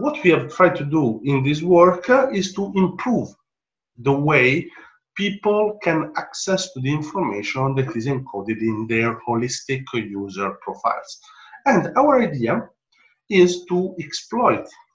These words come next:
conversational agents for this goal.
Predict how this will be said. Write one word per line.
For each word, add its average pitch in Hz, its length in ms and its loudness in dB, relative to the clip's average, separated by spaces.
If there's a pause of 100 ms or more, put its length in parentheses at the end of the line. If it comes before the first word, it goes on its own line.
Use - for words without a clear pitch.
(240)
conversational 151 920 0
agents 135 720 -2
for 120 260 -2
this 98 180 -8
goal. 87 320 -12